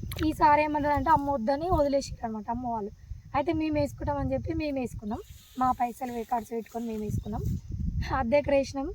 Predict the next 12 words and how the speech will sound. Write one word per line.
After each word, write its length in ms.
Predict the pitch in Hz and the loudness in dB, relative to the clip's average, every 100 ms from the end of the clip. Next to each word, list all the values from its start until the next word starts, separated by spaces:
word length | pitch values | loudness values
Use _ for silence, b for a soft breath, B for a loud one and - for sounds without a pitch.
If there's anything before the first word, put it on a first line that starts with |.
| - - B - | -10 -18 B -2
ఖర్చు 260 | 262 262 320 | 0 2 0
ఎంత 220 | 311 294 | -2 4
అది 360 | 311 294 277 294 | 8 8 6 4
ఇది 200 | 294 302 | 2 4
అంటే 320 | 277 269 330 330 302 | 4 2 0 0 0
కష్టం. 460 | 277 247 - 294 269 | 0 0 0 2 2
అసలు 280 | 240 240 240 233 220 226 - - - - | 0 0 0 0 0 -2 -4 -6 -6 -2
చేను 280 | 269 269 294 | 2 2 2
పండించడం 680 | 285 269 247 277 254 254 254 | 0 0 0 2 2 2 0
అంటే 200 | 247 311 | 0 4
అనుభవిస్తేనే 580 | 277 247 254 269 277 269 | 4 2 0 0 0 0
తెలుస్తది. 440 | 240 226 254 277 | -2 -4 -2 -4